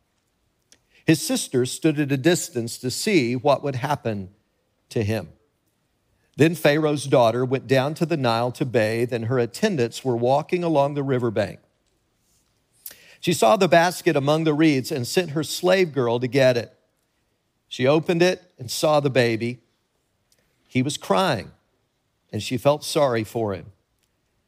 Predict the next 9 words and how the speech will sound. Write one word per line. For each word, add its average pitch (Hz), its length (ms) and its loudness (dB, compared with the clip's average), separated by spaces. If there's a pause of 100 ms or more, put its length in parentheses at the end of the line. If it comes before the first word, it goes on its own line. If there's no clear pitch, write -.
(640)
"This 254 240 0
is 139 120 0
one 143 160 2
of 160 40 -2
the 190 60 2
Hebrew 196 380 0
babies," 107 480 -4
she - 180 -10
said. - 400 -4